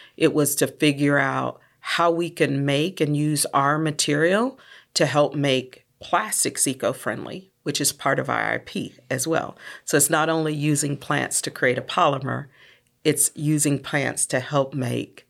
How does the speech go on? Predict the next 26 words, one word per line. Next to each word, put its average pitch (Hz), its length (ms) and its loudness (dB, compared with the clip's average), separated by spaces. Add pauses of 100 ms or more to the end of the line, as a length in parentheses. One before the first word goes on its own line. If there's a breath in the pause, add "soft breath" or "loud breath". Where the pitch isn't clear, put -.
(500)
traditional 156 520 0
petroleums - 760 -6 (120)
eco-friendly. - 680 -4 (440 loud breath)
So 143 460 4
that's 175 220 2
the 139 200 0 (200)
fast 143 300 0
forward 139 260 -2
part. 131 300 2 (220 loud breath)
But 214 200 4
anyway, 233 640 6
I, 202 320 2
um, 160 400 0 (180)
ended 233 300 6
up 175 400 2 (160)
having 160 640 0
a 147 100 -2
company 156 880 0 (720 loud breath)
to 151 640 4
make 156 320 2
some 185 260 2
pulp, 151 640 2
and 143 220 2
then 143 180 2
a 135 120 -2
company 139 800 -2